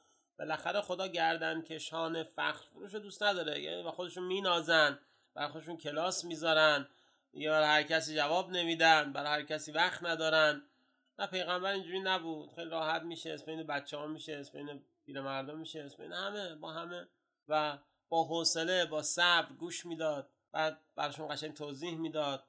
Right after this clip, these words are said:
و اونها قشنگ احساس نمی‌کردن که از این پرسش در عذابن.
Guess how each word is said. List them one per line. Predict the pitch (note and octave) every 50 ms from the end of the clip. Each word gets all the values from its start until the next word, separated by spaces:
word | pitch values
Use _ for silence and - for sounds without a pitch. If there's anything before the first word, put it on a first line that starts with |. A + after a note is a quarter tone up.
| _ _ _ _ _ _ _
و | D3
اونها | D3 D3+ D#3 D#3 D3+ D3 E3 F#3 F#3+ G3
قشنگ | F#3+ - E3 D#3 - F#3 F#3+ G3 G3 - - -
احساس | E3+ D#3+ D3 D3 C#3 - - - F3 F3 F#3+ G3+ G3+ - - - - - - -
نمی‌کردن | F3 G3 G#3 G3+ F#3+ F3+ - E3+ D#3 D#3 D3 D3+ D3 C#3+ C#3+ C#3
که | C#3+ - D3+ C#3+ C#3+ C3+ -
از | C#3 C#3+ C#3 C#3+
این | D3 C#3+ C#3+ _ _
پرسش | - D#3 D3 C#3+ C3+ - - E3+ F3+ F#3+ F#3 - -
در | D3 C#3+ C#3+
عذابن. | - - C#3+ C#3 C#3+ F3 E3+ D#3 C#3 B2